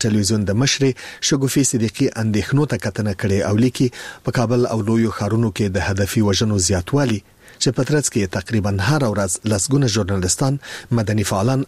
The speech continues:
او چارواکي په نښه شوي، د سولې د خبرو پڅ بهیر او له افغانستانه د امریکایي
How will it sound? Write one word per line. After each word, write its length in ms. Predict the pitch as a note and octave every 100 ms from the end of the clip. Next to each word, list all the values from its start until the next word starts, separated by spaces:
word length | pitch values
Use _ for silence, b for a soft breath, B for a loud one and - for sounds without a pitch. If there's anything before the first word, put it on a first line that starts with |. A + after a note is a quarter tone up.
| G2+
او 40 | G2 -
چارواکي 460 | G2 A#2+ C#3+ -
په 160 | G2 G#2
نښه 180 | F#2+ - -
شوي، 200 | C3 G2+ B B B
د 100 | B2+ -
سولې 220 | C#3+ B2+
د 80 | G#2+
خبرو 320 | A2+ A2 A2 -
پڅ 200 | B2 - G#2+
بهیر 320 | F#2 D3 - - B B
او 60 | C#3+ C#3+
له 100 | C#3
افغانستانه 540 | C#3+ C#3 - D#3 A#2
د 120 | G2+
امریکایي 360 | G2+ G#2 A#2 A2